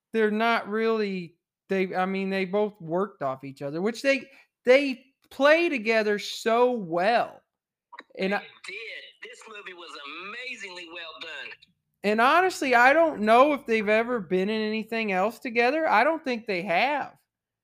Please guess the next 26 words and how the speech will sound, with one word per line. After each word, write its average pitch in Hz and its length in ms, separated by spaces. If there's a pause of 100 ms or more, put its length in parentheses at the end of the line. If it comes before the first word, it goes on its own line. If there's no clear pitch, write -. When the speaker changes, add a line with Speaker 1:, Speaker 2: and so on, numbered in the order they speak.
(280)
Speaker 1:
But 202 260
Speaker 2:
I - 20
don't 302 60
know 277 80 (100)
if - 120
they 196 60
have 190 120 (200)
either. 269 220 (760)
Speaker 1:
But 233 280 (520)
in 262 220
this 320 240
movie, 269 520
man, 214 360
they 220 180
just 269 420 (320)
fed 240 300
off 160 280
of 139 120
each 143 260
other. 82 400
It 185 140
almost 294 460
reminded 233 560
me 214 460 (800)
of, 175 420
uh, 151 380